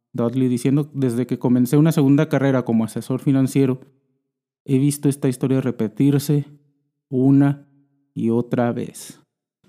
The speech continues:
Para la mayoría de los atletas no hay una solución sencilla a un descalabro financiero. A diferencia de virtualmente cualquier otra profesión, las ganancias de un atleta se concentran en unos pocos años.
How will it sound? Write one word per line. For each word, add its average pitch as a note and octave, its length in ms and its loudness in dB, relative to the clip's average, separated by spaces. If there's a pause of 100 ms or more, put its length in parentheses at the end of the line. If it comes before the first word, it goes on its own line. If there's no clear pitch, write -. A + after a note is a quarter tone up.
(540)
Para A#2+ 220 0
la A#2+ 100 0
mayoría A#2+ 400 0
de D#3 60 4
los D#3+ 160 0
atletas C#3+ 480 -2
no C3+ 140 2
hay C3+ 120 0
una C#3 180 2
solución B2+ 460 -4
sencilla E3+ 600 2
a D#3 160 -4
un C3 160 2
descalabro B2 480 -2
financiero. B2 640 0 (1080)
A B2 100 -2
diferencia D3 580 2
de C3+ 160 2
virtualmente D3+ 640 2
cualquier C3+ 320 0
otra C#3+ 240 -2
profesión, C#3+ 680 0 (500)
las B2 220 -2
ganancias C3+ 760 0
de C#3 140 -2
un C3 140 2
atleta D3 360 2
se C#3 160 -4
concentran C3 600 0
en A#2 100 2
unos B2 260 2
pocos - 400 -6
años. C3 380 -2